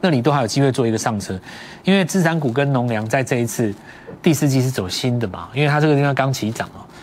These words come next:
当然，有的人说这个资产股没有什么想象空间，那我们不妨来看一下大同，你又有资产股又有电动车嘛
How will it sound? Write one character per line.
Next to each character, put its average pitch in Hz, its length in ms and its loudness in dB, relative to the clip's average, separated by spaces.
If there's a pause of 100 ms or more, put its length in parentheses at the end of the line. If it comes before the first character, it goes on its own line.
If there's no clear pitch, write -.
(260)
当 226 140 2
然， 254 80 2
有 180 80 2
的 185 100 4
人 180 100 2
说 214 220 2
这 220 100 -2
个 202 80 2
资 180 120 -2
产 180 120 0
股 147 120 -4
没 131 80 0
有 170 100 2
什 123 100 -6
么 107 540 -4 (160)
想 113 240 -2
象 147 220 2
空 131 180 2
间， 120 240 0 (260)
那 175 120 0
我 151 40 2
们 143 120 4
不 175 80 4
妨 113 160 0
来 110 80 -2
看 139 140 -2
一 127 40 0
下 127 100 0
大 120 220 -2
同， 98 180 -10 (520)
你 139 100 2
又 208 120 4
有 196 40 2
资 190 160 0
产 151 160 2
股 127 100 0
又 127 60 2
有 143 60 2
电 139 180 0
动 117 100 -2
车 98 200 -6
嘛 90 160 -10